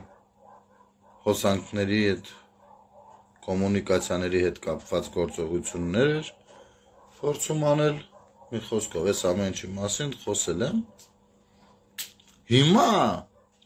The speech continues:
մի երեք ամիս անց, Արթուր Աղաբեկյան ականջան գել ա,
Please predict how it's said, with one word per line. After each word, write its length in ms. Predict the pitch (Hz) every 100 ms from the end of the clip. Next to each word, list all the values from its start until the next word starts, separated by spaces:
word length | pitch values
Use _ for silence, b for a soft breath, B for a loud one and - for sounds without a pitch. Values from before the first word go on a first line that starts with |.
| _ _ _ _ _ b b b b b b _ _ _ -
մի 140 | 107 110
երեք 240 | 104 104
ամիս 300 | 98 98 92 -
անց, 240 | 92 90 92
Արթուր 360 | 131 135 151
Աղաբեկյան 640 | 127 117 120 127 120 120 110
ականջան 540 | 117 120 117 113 104 104
գել 220 | 139 180
ա, 120 | 127